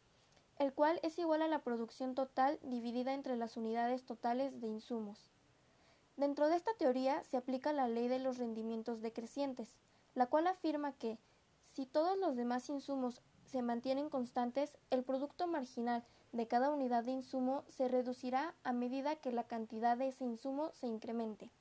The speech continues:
Por otro lado, los rendimientos de escala se refieren al impacto de un aumento equilibrado de todos los insumos en la producción,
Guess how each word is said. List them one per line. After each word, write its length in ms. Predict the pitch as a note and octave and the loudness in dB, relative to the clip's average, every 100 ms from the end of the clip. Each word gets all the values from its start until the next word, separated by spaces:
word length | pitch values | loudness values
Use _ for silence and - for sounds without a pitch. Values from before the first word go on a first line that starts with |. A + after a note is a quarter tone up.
| _ _ _ _ _ _ _ _ - | _ _ _ _ _ _ _ _ 4
Por 140 | C#4+ | 4
otro 220 | F4 G#4 | 4 2
lado, 380 | G4 D4 C#4+ E4+ - | 4 4 4 0 -2
los 200 | B3+ B3 | -2 0
rendimientos 560 | B3+ B3+ C4+ C#4+ F4 | 0 0 -2 -2 0
de 60 | D#4 | 0
escala 480 | B3+ - B3+ C4+ D#4 | -2 2 4 4 2
se 160 | C#4 B3 | 0 0
refieren 480 | A3+ - C4 C#4+ | -2 -2 0 0
al 120 | C4+ A#3 | 0 -2
impacto 520 | A3 B3 A#3+ - C#4+ | -2 -2 -2 0 0
de 80 | C4 | 2
un 120 | C4 | 0
aumento 380 | C4 B3+ A#3+ C4 | 0 -2 -2 -6
equilibrado 720 | B3+ A3+ A3+ A#3 A#3+ D4 - - - | -6 -6 -2 0 2 0 -4 -20 -6
de 120 | C4+ C4 | -2 0
todos 280 | C#4 E4 | 2 0
los 200 | D#4+ D4+ | 2 0
insumos 480 | B3 A3+ C4+ C#4 D4 | -2 -4 -4 -4 -4
en 140 | - A#3 | -4 -4
la 80 | A#3 | -4
producción, 600 | A#3 A3 - - A3+ | -4 -6 -6 -4 -4